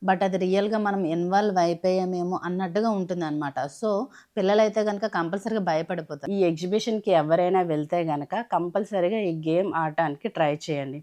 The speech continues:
పెట్స్ లాగా అలా ఇస్తారు కళ్ళకు పెట్టుకోవడానికి. మనం అలా పెట్టుకొని చూస్తే గనక గేమ్‌ని ఆడొచ్చు అన్నమాట.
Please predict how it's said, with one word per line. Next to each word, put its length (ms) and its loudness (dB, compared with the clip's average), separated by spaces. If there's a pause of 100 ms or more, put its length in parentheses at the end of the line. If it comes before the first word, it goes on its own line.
(140)
పెట్స్ 320 -4
లాగా 380 2
అలా 200 2
ఇస్తారు 420 0
కళ్ళకు 360 2
పెట్టుకోవడానికి. 840 -2
మనం 320 2
అలా 220 4
పెట్టుకొని 600 0
చూస్తే 460 -2
గనక 320 -2 (760)
గేమ్‌ని 460 4
ఆడొచ్చు 420 2
అన్నమాట. 400 -4